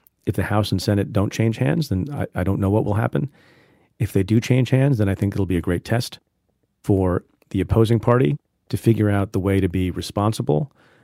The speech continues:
diligent in their oversight, which means doing it in a way that is not vindictive, is not in the gutter, that's not counterproductive,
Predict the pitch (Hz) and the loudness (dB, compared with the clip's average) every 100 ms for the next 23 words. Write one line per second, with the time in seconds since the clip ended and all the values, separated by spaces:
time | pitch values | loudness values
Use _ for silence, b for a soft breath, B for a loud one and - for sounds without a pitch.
0 | b b - 104 113 135 160 - _ _ | b b 0 2 2 0 -2 -10 _ _
1 | _ _ _ _ 104 101 - 151 139 85 | _ _ _ _ -2 2 4 4 2 0
2 | 73 - _ _ _ _ _ _ _ _ | -4 -6 _ _ _ _ _ _ _ _
3 | _ 101 - 101 95 87 - - _ _ | _ -10 -2 0 0 0 -6 -16 _ _
4 | _ _ _ 101 117 120 113 113 104 92 | _ _ _ 2 6 6 4 2 0 2
5 | 117 104 104 b b b b b _ 104 | 4 4 2 b b b b b _ -2
6 | 95 - - 98 101 98 90 107 - 156 | -2 -2 -4 0 0 -2 -2 -2 0 -2
7 | 160 _ b b b b 110 101 92 - | -4 _ b b b b -4 -2 -2 -4
8 | - _ _ _ _ _ - 98 90 104 | -8 _ _ _ _ _ -2 0 2 2
9 | 151 175 _ _ _ _ _ _ _ _ | 2 0 _ _ _ _ _ _ _ _
10 | 104 92 98 - 110 98 - 95 120 - | -6 -2 -4 -2 0 0 0 0 0 -2
11 | 175 | -4